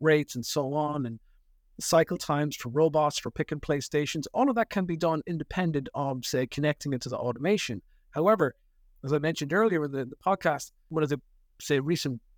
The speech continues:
the last couple of years, innovations is being able to couple modeling simulation software with the automation logic, virtual P L C, virtual H M I.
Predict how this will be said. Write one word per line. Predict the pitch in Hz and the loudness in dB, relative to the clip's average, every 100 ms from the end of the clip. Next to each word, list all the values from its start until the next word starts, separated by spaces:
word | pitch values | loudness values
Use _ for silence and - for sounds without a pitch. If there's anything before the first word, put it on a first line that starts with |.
| _ | _
the | 139 | 0
last | 143 - | 0 0
couple | 156 139 | -4 -4
of | 135 | -2
years, | 156 151 127 | 2 2 2
innovations | - 160 135 190 220 151 139 | -4 0 4 4 2 -2 -4
is | 131 | -6
being | 123 147 | -6 -2
able | 151 139 | -2 -2
to | 127 - | -6 -10
couple | - 247 - 123 - _ _ - _ | -4 -2 -2 -6 -8 _ _ -20 _
modeling | 139 180 214 175 147 | 2 4 6 4 0
simulation | - 175 160 160 180 156 | -2 -2 0 0 -2 -4
software | 139 151 135 - 139 131 - | -4 -2 -4 -4 -4 -4 0
with | 151 - - _ _ _ _ _ _ | 0 0 -6 _ _ _ _ _ _
the | 135 131 - | -4 -2 -2
automation | 135 135 165 240 - 147 | -2 0 2 2 0 0
logic, | 131 120 110 - | 0 0 -2 -8
virtual | 113 139 208 - 180 | -4 -2 -2 -2 -4
P | 156 185 | -2 0
L | 170 147 | 2 0
C, | - 214 180 135 | 0 0 0 -2
virtual | 123 180 - 156 151 | 0 -2 0 -2 -2
H | 147 131 | -4 -4
M | 127 165 | -4 0
I. | 196 127 - | 0 0 -4